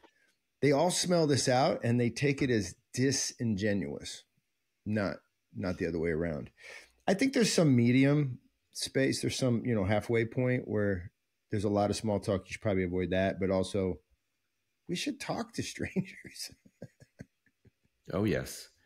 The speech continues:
Speaker 2: It's in my parish. If there's a problem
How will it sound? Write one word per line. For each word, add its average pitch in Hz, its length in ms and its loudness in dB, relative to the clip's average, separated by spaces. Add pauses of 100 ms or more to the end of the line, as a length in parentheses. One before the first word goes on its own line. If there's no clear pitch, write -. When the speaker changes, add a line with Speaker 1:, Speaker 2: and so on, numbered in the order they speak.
(200)
Speaker 2:
It's - 320 0 (340)
in 98 100 2
my 101 140 2
parish. 95 560 0 (360)
If 92 140 -4
there's 92 180 0
a 87 40 0
problem 113 640 0